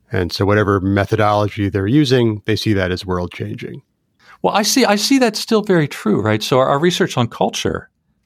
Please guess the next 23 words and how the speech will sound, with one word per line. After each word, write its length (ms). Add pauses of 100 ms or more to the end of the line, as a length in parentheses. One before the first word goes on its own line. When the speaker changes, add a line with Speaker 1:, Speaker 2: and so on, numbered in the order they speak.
Speaker 2:
one 200
of 60
the 80
cr-, 240 (160)
critical 420
things 260
that 60
separates 500
the 100 (100)
great 240
digital 320
companies 460
from 100
the 80
great 220
traditional 420
companies 500
is 120
often 260
this 180
sense 260
of 80
mission, 360